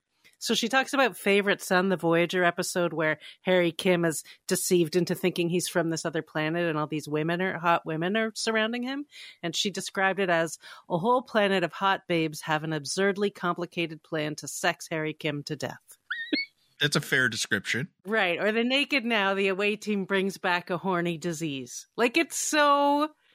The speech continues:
Speaker 1: and then, of course, Amok Time, and I'm gonna swear, so cover your ears if you're sensitive.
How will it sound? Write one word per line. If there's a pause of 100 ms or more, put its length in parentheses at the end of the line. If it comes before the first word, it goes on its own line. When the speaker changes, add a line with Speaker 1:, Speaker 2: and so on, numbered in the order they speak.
(140)
Speaker 1:
and
then,
of
course,
Amok
Time,
and
I'm
gonna
swear,
so
cover
your
ears
if
you're
sensitive.